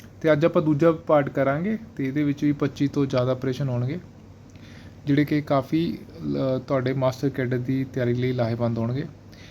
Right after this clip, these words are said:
ਇਸ ਤੋਂ ਇਲਾਵਾ ਅਗਰ ਆਪਣੇ ਪੁਰਾਣੇ ਪ੍ਰੀਵੀਅਸ ਤੁਸੀਂ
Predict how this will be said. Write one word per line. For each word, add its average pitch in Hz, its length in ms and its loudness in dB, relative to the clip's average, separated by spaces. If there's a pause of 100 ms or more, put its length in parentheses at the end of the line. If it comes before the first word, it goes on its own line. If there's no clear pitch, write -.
(160)
ਇਸ 165 100 6
ਤੋਂ 208 180 6
ਇਲਾਵਾ 147 500 8 (140)
ਅਗਰ 170 180 2
ਆਪਣੇ 196 280 4
ਪੁਰਾਣੇ 156 600 0 (160)
ਪ੍ਰੀਵੀਅਸ 170 580 2 (600)
ਤੁਸੀਂ 196 480 4